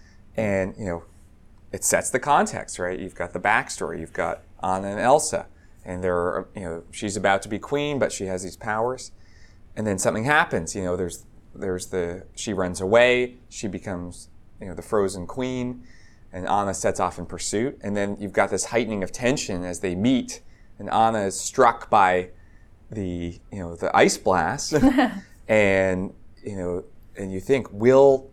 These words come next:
Speaker 1: she be able to, uh, you know, be saved? And then there's the resolution with the final conflict. So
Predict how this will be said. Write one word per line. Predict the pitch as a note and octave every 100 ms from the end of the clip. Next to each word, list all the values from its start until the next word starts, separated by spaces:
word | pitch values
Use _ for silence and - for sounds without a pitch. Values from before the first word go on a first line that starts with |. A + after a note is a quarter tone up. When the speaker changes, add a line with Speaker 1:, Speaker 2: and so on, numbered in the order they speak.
| -
Speaker 1:
she | - A#2+
be | G#2+ G#2+
able | G2+ G2
to, | F#2 - F2+ E2+ E2 - - - - - - -
uh, | G2+ F2 D#2+ D#2+ D2+ -
you | A2+
know, | F2+ - - - - -
be | A2
saved? | G2+ - A#2 - - -
And | G2+ G2
then | F#2+ F#2+
there's | G2+ F#2+
the | F#2
resolution | E2+ F2 F2 F2 E2 - E2
with | D#2+
the | -
final | F2+ D#2+
conflict. | - E2 D#2 - -
So | - G2